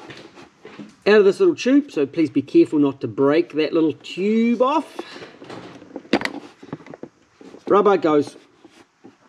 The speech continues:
down there, comes back up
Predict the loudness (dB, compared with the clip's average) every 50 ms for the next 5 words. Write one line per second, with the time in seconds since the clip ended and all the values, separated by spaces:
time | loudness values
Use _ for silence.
0 | _ 0 2 4 4 4 4 4 4 4 2 0 -4 _ _ _ _ _ _ _
1 | _ _ _ -20 -20 -20 -20 -20 -20 -20 -12 _ -2 -2 -2 -2 -2 -2 -2 -2
2 | -2 0 0 0 0 0